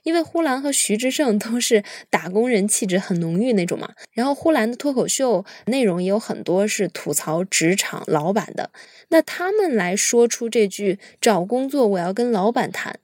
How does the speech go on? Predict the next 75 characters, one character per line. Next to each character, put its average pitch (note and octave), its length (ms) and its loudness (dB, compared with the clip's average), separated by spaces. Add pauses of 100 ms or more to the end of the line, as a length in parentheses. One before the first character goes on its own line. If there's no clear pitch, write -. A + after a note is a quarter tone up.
(140)
那 F3 100 -4
打 D#3+ 160 -8
工 F#3 160 0
人 F3+ 100 0
就 F#3+ 120 0
会 F#3 80 2
觉 D#3+ 120 -2
得 F3 80 0
很 D#3+ 160 -6
合 - 220 -2
理， G#3 160 -2 (260)
因 E4 80 2
为 F4 60 2
他 F#4 140 -6
们 F#4+ 100 2
的 F4 80 0
形 F#3 240 0
象 C#4 240 -2
就 G4+ 180 6
是 G#3 220 0
一 E3 160 0
个 G#3 320 2 (220)
跟 C4 200 4
打 A3+ 200 -2
工 G#3 160 0
人 F#3+ 160 0
站 G#3 160 0
在 F3+ 100 0
一 D#3+ 100 -4
边 G3+ 160 2
的 D4 80 0
形 - 160 -2
象， - 220 -8 (280)
那 A#3 60 0
么 C4 120 -2
这 G4 200 2
个 G3 140 -2
就 F3 240 -4
是 E3+ 160 2
品 - 240 -2
牌 - 240 -4
使 - 180 2
用 E3+ 200 0
的 F3 80 0
一 F3 80 -4
种 E3+ 180 -8
恰 F#4+ 340 2
当 F3 160 -4
的 C3+ 120 -8
共 D#3+ 180 -4
情 - 220 0
了。 - 180 -16 (880)
好， - 180 -4
那 A#3+ 120 0
么 B3 100 0
刚 B3 160 -2
才 C4 140 -2
我 A#3 80 4
们 E3 160 -2
其 F3 160 0
实 F#3 140 -2
都 G#3 120 0
是 G#3+ 180 -2
围 E3+ 180 -2
绕 F#3+ 260 2
着 E3+ 140 -2
一 E3+ 160 -2
个 F3+ 120 0
主 F3 300 -6
要 G#3+ 220 2
观 G3+ 260 0
点 F#3+ 180 -2
来 D#3 160 -8
说 G3 280 2
的， F#3+ 160 -2